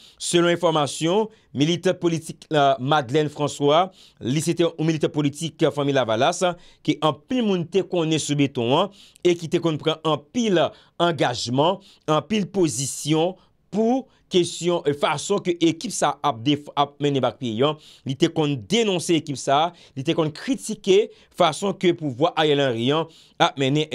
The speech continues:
bak peyi, hein. E jodi, hein, Madeleine François, militant Lavalas, li tonbe, li pèdi lavi avèk, euh, divès manm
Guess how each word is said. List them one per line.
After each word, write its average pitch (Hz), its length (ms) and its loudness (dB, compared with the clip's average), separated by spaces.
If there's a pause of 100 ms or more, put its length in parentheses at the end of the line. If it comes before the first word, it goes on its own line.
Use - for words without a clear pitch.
bak 143 240 -2
peyi, 143 380 0
hein. 98 100 -6 (280)
E 151 80 4
jodi, 139 480 0
hein, 175 200 0 (240)
Madeleine 143 1000 0
François, 151 680 0 (240)
militant 143 360 -2
Lavalas, 147 460 0 (460)
li 127 320 0
tonbe, 208 360 2 (200)
li 151 160 -4
pèdi 165 240 0
lavi 151 320 2 (480)
avèk, 151 360 2
euh, 147 120 4
divès 131 600 0
manm 139 440 0